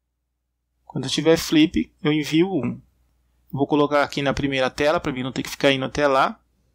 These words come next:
E vamos testar. Joinha. Agora a nossa escada tá do lado certo. O degrau tá bem ali, ó, abaixo, né? Ele tá dentro do objeto da escada.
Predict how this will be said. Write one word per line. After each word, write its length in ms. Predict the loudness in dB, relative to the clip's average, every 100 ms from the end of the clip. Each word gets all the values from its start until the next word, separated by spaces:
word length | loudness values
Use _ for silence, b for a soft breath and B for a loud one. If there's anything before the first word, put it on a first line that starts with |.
| _ _ _ _
E 140 | -8
vamos 200 | -6 -4
testar. 560 | -2 -2 0 -2 -2 _ _ _ _ _ _ _ _ _ _
Joinha. 680 | -4 0 0 -2 -2 -2 -2 -4
Agora 280 | 0 2 2
a 40 |
nossa 200 | 2 -2
escada 400 | -6 0 2 2
tá 100 | 0
do 120 | -2
lado 240 | 2 0 0
certo. 420 | 0 2 0 _ _ _ _ _ -12
O 80 | 0
degrau 380 | 2 4 2
tá 120 | 2 0
bem 200 | 0 0
ali, 260 | 0 0
ó, 40 | 0
abaixo, 460 | 2 2 0 -4
né? 60 | -14 _ _ _
Ele 160 | -8 -6
tá 200 | 2 2
dentro 680 | 4 0 0 -2 -4 -4 -4 _ _ _ _ _ _ _ _ _ _ _ -4
do 100 | -2
objeto 420 | 0 2 0 2
da 120 | -2
escada. 440 | -2 0 0 0